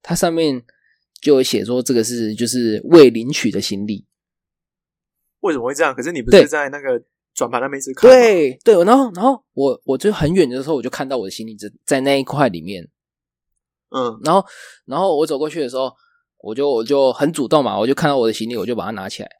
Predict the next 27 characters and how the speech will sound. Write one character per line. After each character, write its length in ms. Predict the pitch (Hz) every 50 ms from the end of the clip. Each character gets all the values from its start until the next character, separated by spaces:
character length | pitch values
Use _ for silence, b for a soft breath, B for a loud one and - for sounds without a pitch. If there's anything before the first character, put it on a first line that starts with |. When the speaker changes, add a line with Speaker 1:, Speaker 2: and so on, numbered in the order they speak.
| _ _
Speaker 1:
然 140 | - 110 120
后 60 | 123
我 40 | 120
就， 160 | 123 127 139 139
因 100 | 160 185
为 60 | 196
它 340 | - 185 196 196 196 190 190 - - _ _ _ _ _ _
很 200 | - - 135 120
多 120 | 117 156
个 80 | 151 156
行 180 | - - 135 135
李 60 | 127
有 100 | 107 92
绑 240 | - - 90 107 117
在， 120 | - 123 _ -
绑 180 | 101 95 110
在 140 | - 123 120
一 60 | 131
起 180 | 127 - 104 -
这 80 | 101
样 120 | 101 - -
子。 200 | - - - _ _ _ _ _ _ _ _ -
Speaker 2:
嗯。 500 | 170 151 123 - 139 131 120 113 113 123 _ _ _ _ _ _ _ _ _ _
Speaker 1:
然 140 | - 127 143
后 60 | 160 151
我 80 | 127
就 200 | 131 147 147 139